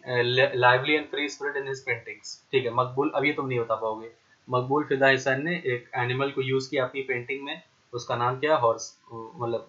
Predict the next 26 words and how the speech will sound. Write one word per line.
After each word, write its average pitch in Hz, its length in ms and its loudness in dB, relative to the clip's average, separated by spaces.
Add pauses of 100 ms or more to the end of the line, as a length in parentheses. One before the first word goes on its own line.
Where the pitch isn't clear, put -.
हॉर्सेस 120 380 0
को - 120 -8
यूज़ 110 280 -10
किया 110 100 -8
उन्होंने, 107 200 -18 (140)
ये 131 60 4
नहीं 123 120 -2
बता 107 180 -6
पाओगे। - 320 -16 (1200)
काफ़ी 147 240 0
क्वेश्चन 156 420 -4
करने 143 240 2
लायक 147 200 0
है, 151 60 -6
कुछ 135 220 -4
question 127 260 -8
दो 127 120 -4
तीन 139 200 -8
चार 139 160 0 (220)
पाँच, 120 260 -2 (440)
पाँच 127 200 0
छः 135 80 0
question 127 240 -6
छोड़ने 117 280 -4
लायक 110 200 0
है। 110 200 -8